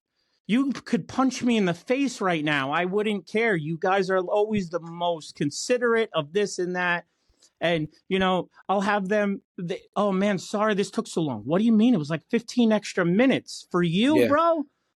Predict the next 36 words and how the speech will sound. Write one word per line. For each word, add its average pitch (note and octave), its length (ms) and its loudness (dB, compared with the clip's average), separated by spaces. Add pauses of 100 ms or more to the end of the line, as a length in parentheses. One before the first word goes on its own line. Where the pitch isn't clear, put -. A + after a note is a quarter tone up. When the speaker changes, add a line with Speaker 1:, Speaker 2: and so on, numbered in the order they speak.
Speaker 1:
For G#3 120 0
you?" C#4+ 300 2
And F#3+ 100 0
then G3 140 2
they're G#3 120 2
trying A#3+ 280 0
to A3 80 0
throw A#3+ 240 0
you A3+ 160 0
money A#3 260 2
for B3+ 140 -4
lunch. B3+ 240 0
I'm A3+ 100 -4
like, B3 180 -4
"Calm D#4 340 0
down, C#4 280 2
relax." B3 500 -2 (220)
Meanwhile, C4 340 4
Speaker 2:
Yeah. C4+ 60 2
Speaker 1:
other C4+ 140 0
guys, B3+ 240 0
you'd A#3 80 0
be B3 80 0
standing B3+ 340 0
around A#3+ 240 0
for A3+ 140 0
an G3 80 0
hour, G#3+ 260 0
and E3 100 2
it's D3 120 -4
like, D#3+ 260 -2 (140)
"Uh, C#3+ 200 0 (160)
just - 220 -2
wait, D3+ 260 -2 (240)
dickhead." A2 340 -4 (1300)
Speaker 2:
Yeah. E3 200 2